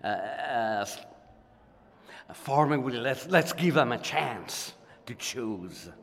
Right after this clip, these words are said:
Uh, I would say we have, we have space opera, we have dystopias, we have, we have so much of it. So we have psychological, uh,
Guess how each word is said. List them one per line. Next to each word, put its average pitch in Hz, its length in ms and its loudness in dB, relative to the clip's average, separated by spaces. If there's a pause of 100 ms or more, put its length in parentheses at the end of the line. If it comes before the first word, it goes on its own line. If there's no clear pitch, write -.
(420)
Uh, 101 460 -2 (400)
I 143 160 8
would 135 200 2
say 113 180 -4
we 98 120 -6
have, 90 160 -6 (600)
we - 60 -6
have 92 140 -10
space 170 440 -6
opera, 165 400 -4 (220)
we - 80 -12
have - 120 -14
dystopias, 139 680 -4
we 117 120 -4
have, 117 160 -4 (120)
we 156 100 -14
have - 80 -20 (680)
so 240 140 -2
much 92 360 -4
of 73 140 -12
it. - 200 -18
So - 420 2
we 107 80 2
have 101 140 -4
psychological, 110 1500 0 (640)
uh, 104 1040 -4